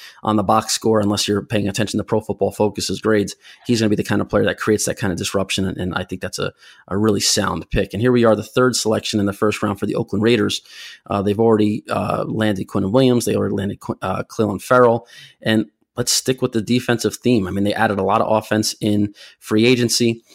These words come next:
Um, they need another cornerback. They need a starting quarterba-, cornerback who can play at a high level, who can be a playmaker on the ball. And the best available corner at this point in the draft, and a player that I know has a much higher grade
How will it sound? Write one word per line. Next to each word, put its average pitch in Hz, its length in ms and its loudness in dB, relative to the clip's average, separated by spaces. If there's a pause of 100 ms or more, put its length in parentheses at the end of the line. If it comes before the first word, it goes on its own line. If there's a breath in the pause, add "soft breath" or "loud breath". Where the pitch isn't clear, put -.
(180 loud breath)
Um, 95 280 -2
they 95 140 -2
need 110 260 2
another 117 200 4
cornerback. 110 560 2
They 95 80 0
need 104 140 0
a - 40 -4
starting 113 440 2
quarterba-, 107 520 0
cornerback 107 560 2
who 104 100 -2
can 95 120 -4
play 107 220 0
at 107 80 2
a - 20 2
high 107 140 0
level, 104 300 0
who 104 80 -4
can 87 120 -12
be 98 120 -4
a 104 40 0
playmaker 107 540 0
on 101 80 0
the 101 60 -2
ball. 101 360 -2 (280 soft breath)
And 92 100 -6
the 87 40 -4
best 113 260 0
available 117 680 2
corner 117 440 2
at 104 140 -6
this 127 120 -2
point 113 240 -4
in - 60 -4
the 101 60 -2
draft, 107 520 0
and 101 220 -2
a - 40 -12
player 113 300 2
that 101 100 -2
I 98 100 0
know 113 380 2 (260 loud breath)
has 107 400 0
a - 60 -2
much 117 200 2
higher 107 280 2
grade 104 540 2